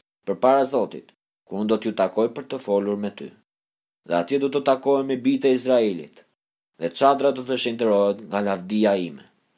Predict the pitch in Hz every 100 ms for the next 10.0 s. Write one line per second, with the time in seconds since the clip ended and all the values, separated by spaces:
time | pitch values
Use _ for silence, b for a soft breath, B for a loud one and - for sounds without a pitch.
0 | _ _ _ _ _ _ 90 - 131 147
1 | 160 160 165 151 156 151 139 143 143 139
2 | 147 143 123 123 120 123 113 120 117 -
3 | 120 85 73 _ _ b b b - 90
4 | 101 - 101 92 98 110 110 98 101 98
5 | - 120 113 98 113 120 123 123 123 127
6 | 131 131 107 104 98 _ _ - 110 113
7 | 113 110 117 107 147 156 151 - 151 151
8 | 156 143 - _ _ _ _ _ _ _
9 | 87 92 98 98 107 123 120 120 117 107